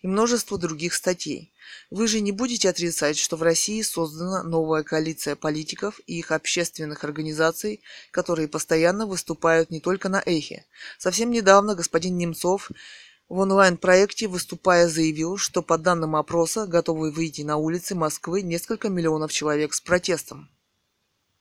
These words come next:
В комментариях к блог «Вопрос дня» Гарри Каспаров.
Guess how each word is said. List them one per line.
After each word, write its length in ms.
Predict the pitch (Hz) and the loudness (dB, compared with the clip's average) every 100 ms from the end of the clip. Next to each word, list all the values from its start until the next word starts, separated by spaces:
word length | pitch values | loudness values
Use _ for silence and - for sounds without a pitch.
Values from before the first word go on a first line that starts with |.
| _ _ _ _ - - - - - - | _ _ _ _ -20 -18 -18 -16 -18 -18
В 60 | - | -2
комментариях 600 | 196 202 226 226 226 165 | -2 0 2 6 4 2
к 40 | |
блог 480 | 160 185 196 196 180 | -2 2 4 4 2
«Вопрос 340 | 170 175 160 | 2 2 -2
дня» 300 | 151 165 185 | -2 0 2
Гарри 260 | 185 170 170 | 4 4 4
Каспаров. 540 | 180 180 - 151 123 | 0 0 2 2 2